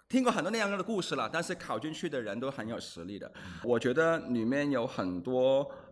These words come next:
呃，很难的点，但是呢，对我来说，因为之前我是做过摄影的，所以我知道一个摄影师应该有一个怎么样的准备去拍摄，以及我们考试也很多专业的东西，啊，那些东西是对我来说也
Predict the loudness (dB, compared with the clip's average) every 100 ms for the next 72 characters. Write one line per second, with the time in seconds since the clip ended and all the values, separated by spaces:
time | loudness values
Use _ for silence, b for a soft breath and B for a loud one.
0 | -4 0 2 0 0 4 4 6 4 4
1 | 0 -2 2 2 4 2 2 2 2 2
2 | 2 4 2 2 0 -2 0 2 4 2
3 | 2 0 2 2 2 0 0 2 2 2
4 | -2 -2 -6 -6 0 2 2 0 0 2
5 | 2 2 0 0 -2 -2 -4 -4 B B
6 | B 0 2 4 6 4 4 2 2 0
7 | 0 0 0 0 0 0 0 0 0 -2
8 | -2 0 0 0 -2 -4 B B -2 0
9 | 2 4 6 6 4 0 -2 -4 0 2
10 | 2 0 -2 -2 -2 2 4 4 0 -2
11 | -4 -6 -6 -8 B B B 0 2 2
12 | 2 2 2 -2 0 0 0 -2 0 2
13 | 2 2 0 0 -2 -2 0 2 2 0
14 | B B 2 2